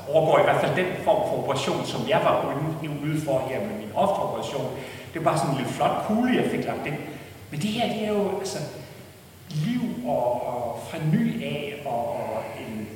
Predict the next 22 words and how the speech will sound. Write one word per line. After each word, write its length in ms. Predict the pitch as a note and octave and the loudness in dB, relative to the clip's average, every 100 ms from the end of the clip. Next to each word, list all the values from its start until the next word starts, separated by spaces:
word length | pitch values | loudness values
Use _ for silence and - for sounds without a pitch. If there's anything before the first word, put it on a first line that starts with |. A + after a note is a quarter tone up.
| - | -12
øh, 280 | - A#2 | -10 -10
fantastisk, 720 | A#2 C#3+ - G3 - F3 - - | -10 -8 -6 -4 -4 -4 -6 -6
øh, 320 | B2 A2+ G2+ - - - | -6 -6 -6 -8 -12 -12
altså, 200 | B2 - G2+ - - D3+ | -10 -6 -6 -8 -8 -6
ny 100 | D#3+ - - | -6 -8 -6
ånd, 100 | - - | -6 -6
som 180 | - - | -8 -8
kommer 260 | - - - - | -6 -6 -4 -6
ind 80 | G#2+ - - - - - - | -10 -12 -14 -18 -18 -16 -12
i 180 | A#2 A2 - - - | -10 -10 -12 -14 -12
det, 80 | - - | -12 -8
gennem 240 | G#2+ G2 | -6 -6
det 100 | A2 | -8
her 160 | - G#2 | -10 -10
billede 340 | - - G#3 - | -8 -6 -6 -6
her. 80 | G#3 - - - - - - - - - - - - - - - - - - - - | -8 -10 -14 -16 -18 -16 -16 -16 -18 -20 -20 -20 -20 -20 -20 -20 -20 -20 -20 -14 2
Og, 220 | E3+ E3+ | 8 10
øhm, 420 | D#3+ D#3 D#3+ - - - - - - - | 10 8 6 2 -2 -6 -10 -12 -14 -4
det 100 | G3 | 0
er 60 | |
sådan, 340 | F#3 B3+ B3+ - | 4 4 4 4
at 220 | - D3 | 2 2